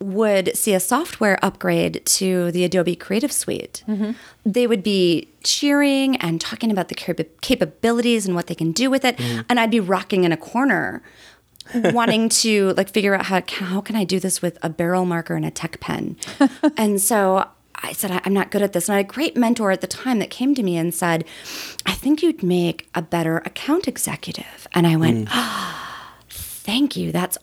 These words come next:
Speaker 1: awesome. What is that?"
Speaker 2: Mm-hmm.
Speaker 1: And I didn't know what it was, but I thought, if I can liaise between creative and clients, I think I could be good at that.
Speaker 2: Mm-hmm.
Speaker 1: And so I grew my career on the account side and then evolved into business development, which is where I really hit my stride.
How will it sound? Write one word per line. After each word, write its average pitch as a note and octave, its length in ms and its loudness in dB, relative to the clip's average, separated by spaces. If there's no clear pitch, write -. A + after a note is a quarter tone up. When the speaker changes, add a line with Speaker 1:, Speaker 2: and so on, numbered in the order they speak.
Speaker 1:
awesome. F#3 400 2
What F#3+ 160 -2
is B3+ 160 -4
that?" - 680 -4
Speaker 2:
Mm-hmm. F#3+ 280 -2
Speaker 1:
And B3 120 2
I E4+ 60 2
didn't G4 180 2
know C4 120 4
what A3 100 2
it D#3+ 200 -2
was, D#3+ 400 -2
but - 360 0
I G3+ 160 2
thought, F#3+ 340 0
if E3+ 100 -6
I B3 100 0
can D4+ 200 2
liaise G3 480 0
between F#3+ 520 -2
creative E3 580 0
and D#3+ 120 -2
clients, A3 560 0
I A3+ 80 2
think B3+ 160 2
I A#3 60 0
could F3 100 -2
be C#3+ 100 -4
good G#3+ 220 0
at - 140 -2
that. - 320 -8
Speaker 2:
Mm-hmm. G#3 320 0
Speaker 1:
And A#3 220 2
so A#3 320 0
I A3+ 120 0
grew A#3+ 200 -2
my D4 120 2
career G3 380 0
on F#3 120 2
the F3 160 2
account E3 400 -2
side E3 320 -2
and F3 140 2
then E3+ 380 0
evolved G3 500 0
into G3 160 0
business E3+ 320 -2
development, D#3+ 600 -2
which - 160 -4
is E3+ 140 -4
where E3+ 160 2
I E3 180 0
really D#3+ 260 0
hit - 280 -4
my D3+ 80 2
stride. - 520 -2